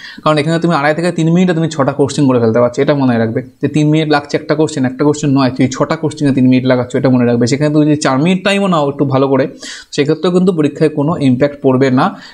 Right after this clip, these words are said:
কারণ কি? চার মিনিটে তুমি ছটা question করছো এখান থেকে, এটা মনে রাখবে, ঠিক আছে?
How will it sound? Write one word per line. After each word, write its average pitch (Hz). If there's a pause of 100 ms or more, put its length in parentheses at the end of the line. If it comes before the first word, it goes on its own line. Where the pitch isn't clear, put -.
কারণ 147
কি? 156
চার 135
মিনিটে 156
তুমি 175
ছটা 127
question 127
করছো 120
এখান 117
থেকে, 123
এটা 139
মনে 127
রাখবে, 120
ঠিক 180
আছে? 226